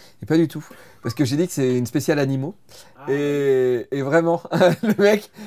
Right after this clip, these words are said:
Speaker 1: il m'a inventé un truc où les gens, ils glissent sur du beurre de cacahuète. Donc, eh ben, il rentrait chez lui en vitesse pour se faire sucer la bite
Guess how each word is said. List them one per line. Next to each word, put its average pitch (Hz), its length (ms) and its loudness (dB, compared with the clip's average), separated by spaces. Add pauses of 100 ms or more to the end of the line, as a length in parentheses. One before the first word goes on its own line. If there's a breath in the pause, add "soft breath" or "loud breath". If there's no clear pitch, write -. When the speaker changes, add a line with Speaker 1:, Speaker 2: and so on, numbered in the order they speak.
(120 loud breath)
Speaker 1:
il 175 140 2
m'a 175 180 6
inventé 170 320 4
un 165 80 4
truc 180 220 -4
où 165 60 0
les 147 100 -2
gens, 165 180 0
ils 131 180 -6
glissent 156 380 -8
sur 135 160 -8
du 123 160 -8
beurre 143 240 -4
de 117 400 -4
cacahuète. 135 360 -8 (380 soft breath)
Donc, 247 500 2
eh 156 100 0
ben, 160 80 0
il 160 120 2
rentrait 208 260 0
chez 180 180 -2
lui 170 260 -6 (160)
en 247 220 6
vitesse 180 580 -2 (380)
pour 311 220 0
se 233 120 -2
faire 180 460 0 (120)
sucer 254 540 -8
la 160 140 4
bite 156 580 -6